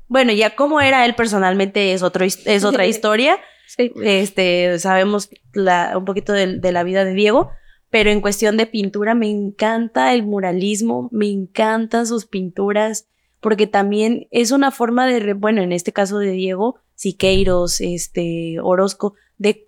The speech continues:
Speaker 1: del México de esa época, ¿no?
Speaker 2: Sí.
Speaker 1: Y de también, de, hay algunas, este, pinturas que he visto en Palacio Nacional, justamente de, y en Bellas Artes, de Diego,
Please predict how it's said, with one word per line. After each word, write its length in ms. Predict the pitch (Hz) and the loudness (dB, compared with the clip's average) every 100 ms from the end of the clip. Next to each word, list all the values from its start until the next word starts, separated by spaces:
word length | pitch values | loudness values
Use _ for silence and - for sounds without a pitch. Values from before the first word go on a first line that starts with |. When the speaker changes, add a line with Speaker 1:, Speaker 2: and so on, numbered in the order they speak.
| - | -14
Speaker 1:
del 340 | 202 208 208 202 | 0 2 4 2
México 640 | 226 254 262 294 311 302 | 2 0 0 -2 2 2
de 140 | 233 | 4
esa 320 | 240 254 247 | 2 2 2
época, 500 | 381 - 220 - 160 | 0 0 -2 -2 -6
¿no? 240 | 165 196 285 | -2 0 0
Speaker 2:
Sí. 380 | 233 202 190 185 | 0 -2 -4 -2
Speaker 1:
Y 100 | 240 | 0
de 100 | 220 | 0
también, 720 | 220 214 214 214 220 226 - - | 2 0 0 0 0 0 -2 -4
de, 320 | 240 226 208 | -4 -2 -2
hay 560 | 208 202 208 226 240 | -2 0 2 2 2
algunas, 420 | 254 247 254 262 240 | 2 2 0 0 -2
este, 220 | 214 202 | -4 -4
pinturas 460 | 208 196 208 220 - | -2 -2 0 -2 0
que 140 | 220 | 0
he 40 | |
visto 260 | 214 202 226 | 0 -2 -2
en 420 | 214 196 190 185 | 0 -2 -4 -4
Palacio 380 | 180 180 180 220 | 0 0 2 0
Nacional, 640 | 220 202 185 180 185 196 - | 0 0 -2 0 0 -2 -8
justamente 540 | 190 208 196 190 202 190 | -6 -2 0 0 0 -2
de, 440 | 175 165 160 - | -2 -4 -6 -8
y 160 | 190 180 | -4 -2
en 60 | 175 | 0
Bellas 280 | 170 165 | 0 0
Artes, 440 | 175 - 247 233 190 | -4 0 -2 -2 -6
de 140 | 175 | -6
Diego, 460 | 170 185 196 370 | -2 -2 0 0